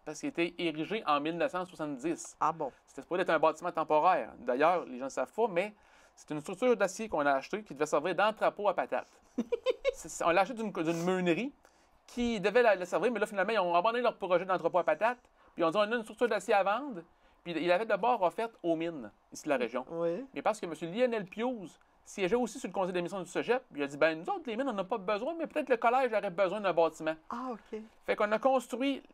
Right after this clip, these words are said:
Speaker 1: le, le, on a érigé la structure d'acier, puis, euh, les gens, s'ils regardent le volume, là, ça regarde plus, euh, à l'époque de quand, un hangar, un hangar à avion, là, c'était pas très, très joli quand c'était érigé. Puis c'était pas d'être temporaire, hein, faut jamais oublier.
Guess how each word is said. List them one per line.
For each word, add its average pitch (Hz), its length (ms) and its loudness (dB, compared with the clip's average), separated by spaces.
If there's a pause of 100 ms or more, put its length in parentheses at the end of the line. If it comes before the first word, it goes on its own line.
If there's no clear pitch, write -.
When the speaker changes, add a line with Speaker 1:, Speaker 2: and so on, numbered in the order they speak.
Speaker 1:
le, 180 500 2
le, 151 220 6 (100)
on 170 100 0
a 226 40 0
érigé 233 340 -2
la 226 80 4
structure 214 380 -4
d'acier, 180 500 0
puis, 165 260 -2
euh, 147 120 6
les 143 100 0
gens, 190 180 0
s'ils - 200 -6
regardent 156 200 2
le 151 80 2
volume, 147 340 0
là, 156 60 -4
ça 143 120 -2
regarde 143 200 2
plus, 202 180 -10
euh, 139 220 4
à 135 60 4
l'époque 147 260 0
de 147 100 -2
quand, 165 100 -2 (580)
un 156 120 4
hangar, 175 640 6
un 151 460 6
hangar 190 220 6
à 180 120 8
avion, 165 340 2
là, 277 100 -2
c'était 185 140 -4
pas 214 120 0
très, 196 180 0
très 185 220 0
joli 165 300 2
quand 165 140 -8
c'était 160 240 -2
érigé. 151 340 -2 (420)
Puis 156 100 -8
c'était - 120 -8
pas 202 100 2
d'être 220 120 4
temporaire, 214 540 4
hein, 147 40 -4
faut 165 140 -4
jamais 180 160 2
oublier. 196 400 -4